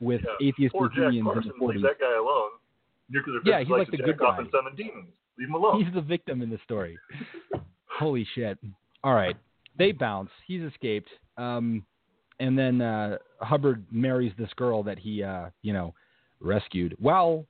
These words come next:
Speaker 1: by the
Speaker 2: Oh.
Speaker 1: way, he's still married to his first wife.
Speaker 2: Yeah, he's still married to the first wife, but I don't think it counts because does it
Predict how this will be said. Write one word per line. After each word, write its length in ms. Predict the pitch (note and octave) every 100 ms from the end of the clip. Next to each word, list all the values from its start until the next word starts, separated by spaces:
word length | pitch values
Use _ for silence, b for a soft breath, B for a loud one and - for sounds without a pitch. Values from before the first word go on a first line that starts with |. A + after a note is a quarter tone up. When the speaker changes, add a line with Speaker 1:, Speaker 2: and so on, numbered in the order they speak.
| -
Speaker 1:
by 120 | C3+
the 60 |
Speaker 2:
Oh. 60 | C3
Speaker 1:
way, 180 | A2+ G2+
he's 180 | A#2+ A2
still 140 | C#3 B2
married 260 | A#2+ A#2
to 80 | G#2+
his 100 | G2
first 220 | - D#2+
wife. 220 | F#2+ C#2+ - _ _ _ _ _ -
Speaker 2:
Yeah, 80 | A2+
he's 120 | A2
still 160 | - F#3
married 200 | C#3 B2
to 60 | A2
the 60 |
first 160 | A2+ G#2
wife, 120 | A2
but 80 | A#2
I 40 |
don't 120 | E3+ G#3+
think 120 | G#3
it 100 | A2
counts 300 | - D#3 B2+ -
because 380 | A2 - A2 G#2 - _ _ _ _
does 120 | D3+
it 80 | F3